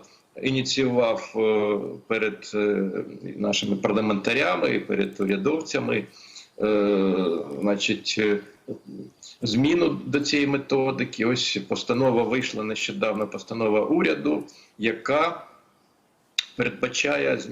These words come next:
змінити цей порядок, е, справ і врегулювати цю нерівномірність з двадцять, е, з двадцять четвертого червня. Ця, ця постанова буде діяти. І я думаю, що все ж таки буде досягнута така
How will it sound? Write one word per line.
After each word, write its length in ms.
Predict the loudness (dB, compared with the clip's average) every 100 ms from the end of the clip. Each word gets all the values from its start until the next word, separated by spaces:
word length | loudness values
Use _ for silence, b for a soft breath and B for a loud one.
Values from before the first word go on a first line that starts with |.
| -12 -6
змінити 560 | 0 2 2 0 -4 -6
цей 180 | -6
порядок, 680 | -2 0 2 0 -2 -6 -4 -2
е, 140 | -2
справ 640 | -2 0 2 0 -2 -8 B B _
і 120 | -2
врегулювати 800 | 0 0 2 4 4 4 2 -2 -10
цю 220 | -6 -2
нерівномірність 1200 | 0 0 -2 -2 0 0 0 -2 -4 0 2 2
з 80 |
двадцять, 540 | -2 0 2 2 -2 -2
е, 180 | -2 -4 -8 -6
з 80 | -4
двадцять 720 | 0 0 0 -2 -4 -6 -4 -4 B B B _ -2 -2
четвертого 640 | -2 -2 -2 -2 0 -2
червня. 400 | 0 0 0 -4
Ця, 200 | -6 -6
ця 120 | -4
постанова 500 | -4 -6 -6 -4 -2
буде 300 | -2 -4 -2
діяти. 760 | -2 0 0 -2 -2 0 0 0
І 80 | 0
я 120 | 0
думаю, 360 | 0 0 0 0
що 360 | -2 0 -2 -4 B B
все 180 | -6 -4
ж 120 | -4
таки 800 | -6 -6 -2 0 2 2 2 0 0
буде 320 | -2 0 0
досягнута 640 | 0 0 0 0 -4 -4 -4
така 400 | -6 -2 -4